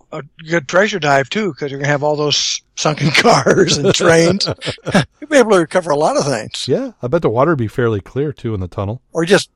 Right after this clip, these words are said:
Speaker 1: block it off and let it go two hundred years, and now you got another, uh, national treasure.
Speaker 2: Yeah. Yep. Uh,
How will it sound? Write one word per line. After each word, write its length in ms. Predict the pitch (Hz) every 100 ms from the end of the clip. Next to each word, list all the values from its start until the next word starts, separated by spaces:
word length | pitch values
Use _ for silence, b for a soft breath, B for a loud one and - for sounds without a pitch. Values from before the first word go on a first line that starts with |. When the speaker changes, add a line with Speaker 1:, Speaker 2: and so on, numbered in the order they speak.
| -
Speaker 1:
block 300 | 165 170 -
it 80 | 156
off 300 | 156 170 170
and 80 |
let 140 | 151 156
it 80 | 156
go 180 | 156
two 180 | 160 -
hundred 280 | 156 165 156
years, 180 | 165 175
and 80 | 151
now 100 | 156
you 120 | 151
got 160 | 151
another, 420 | 143 156 151 147 147
uh, 160 | 143
national 440 | 143 147 151 - 143
treasure. 500 | 165 165 139 131 - _ _
Speaker 2:
Yeah. 280 | 123 190 277 - _ _ _ _ _ _ _
Yep. 280 | 113 175 -
Uh, 840 | 131 120 120 120 120 120 117 117